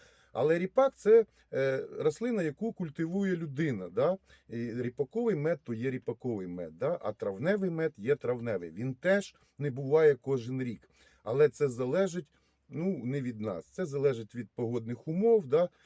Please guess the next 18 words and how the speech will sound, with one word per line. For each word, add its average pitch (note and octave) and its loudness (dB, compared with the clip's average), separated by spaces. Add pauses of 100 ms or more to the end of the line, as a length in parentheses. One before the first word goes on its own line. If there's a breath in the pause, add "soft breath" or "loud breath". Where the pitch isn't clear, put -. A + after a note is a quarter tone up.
(240 soft breath)
Е, A#2 2
ідуть A#2+ -6
дощі F#3+ -4
часто E3 -2
в C#3+ -8
травні, D3+ 2
тому B2 -6
що B2 -6
це B2 -6
перехід C3 0 (240 soft breath)
з A2 -8
весни B2 -4
на A#2 -2
літо. G#3+ -4 (380 soft breath)
І G#3+ -4
цей F#3+ -2
перехід, E3 -4
він D3+ -6